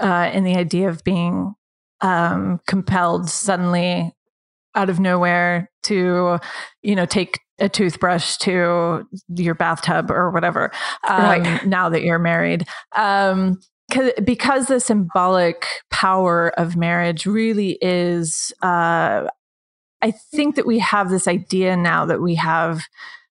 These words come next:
Speaker 1: free will and conscious choice not to engage in that, but it, it does seem like a little bit of a trap or a sort of self-delusion that we think that we can sort of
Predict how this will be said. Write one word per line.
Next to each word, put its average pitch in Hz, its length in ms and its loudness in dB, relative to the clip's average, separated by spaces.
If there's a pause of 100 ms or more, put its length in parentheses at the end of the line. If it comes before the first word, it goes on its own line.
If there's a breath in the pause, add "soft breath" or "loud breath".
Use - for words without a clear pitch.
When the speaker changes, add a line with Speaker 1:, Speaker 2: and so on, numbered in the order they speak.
(180)
Speaker 1:
free 190 240 0
will 233 400 2
and 180 160 0
conscious 170 560 0
choice 262 540 0
not 190 320 0
to 190 360 2
engage 180 640 0
in 269 140 0
that, 285 280 0
but 220 160 0
it, 196 280 0
it 202 180 0
does 220 240 0
seem 196 220 0
like 180 180 0
a 165 60 2
little 180 320 0
bit 165 180 0
of 160 140 -2
a - 40 -2
trap - 320 -2 (140)
or 165 500 0 (120)
a 160 260 0
sort 175 160 -6
of 175 60 0
self-delusion 165 840 -2
that 139 220 -2
we 160 400 -2 (100)
think 175 200 -2
that - 120 -4
we 185 100 0
can - 280 -2
sort 175 160 -2
of 175 100 -2